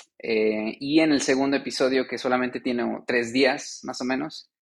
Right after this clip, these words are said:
de publicado, ya tenemos quince vistas. Así que si nos estuviste viendo en YouTube, muchísimas gracias, saludos a todos, en particular a mi amigo Humberto.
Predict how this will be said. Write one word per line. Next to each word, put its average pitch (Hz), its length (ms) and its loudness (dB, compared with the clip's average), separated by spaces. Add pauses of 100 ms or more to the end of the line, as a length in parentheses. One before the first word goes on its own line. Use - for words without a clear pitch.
(200)
de 120 80 -12
publicado, 117 400 4
ya 127 100 6
tenemos 123 440 0
quince 127 360 0
vistas. 113 380 -4
Así 120 200 -8
que 117 200 0
si 117 180 -2
nos 110 220 -2
estuviste 131 560 0
viendo 127 260 4
en 123 80 4
YouTube, 151 420 2 (380)
muchísimas 131 540 0
gracias, 139 320 4
saludos 127 340 2
a - 120 -4
todos, 160 320 4
en - 80 -4
particular 120 560 6
a 104 500 -2
mi 120 100 -8
amigo 117 680 -2
Humberto. 139 640 -4